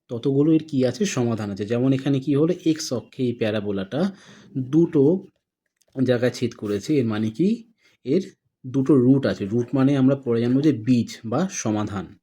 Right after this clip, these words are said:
ঠিক আছে, এক্স অক্ষকে আবার কি করেছে? প্যারাবোলাটা একটা জায়গায় ছেদ করেছে বা ছুঁয়েছে। তো এখানে আমরা কি বলবো?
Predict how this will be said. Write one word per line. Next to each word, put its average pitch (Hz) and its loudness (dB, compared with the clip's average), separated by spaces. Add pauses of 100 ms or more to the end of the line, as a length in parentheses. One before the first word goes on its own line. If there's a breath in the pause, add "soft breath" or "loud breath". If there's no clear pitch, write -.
(480 soft breath)
ঠিক 123 -6
আছে, 95 -6 (300)
এক্স 156 -4
অক্ষকে 127 -2
আবার 113 -2
কি - -16
করেছে? 113 -2
প্যারাবোলাটা 117 -2
একটা 120 -6
জায়গায় 120 0
ছেদ 120 -8
করেছে 113 -6
বা 143 -4
ছুঁয়েছে। 156 0 (440 soft breath)
তো 139 -6
এখানে 135 -4
আমরা 135 2
কি 135 0
বলবো? 139 4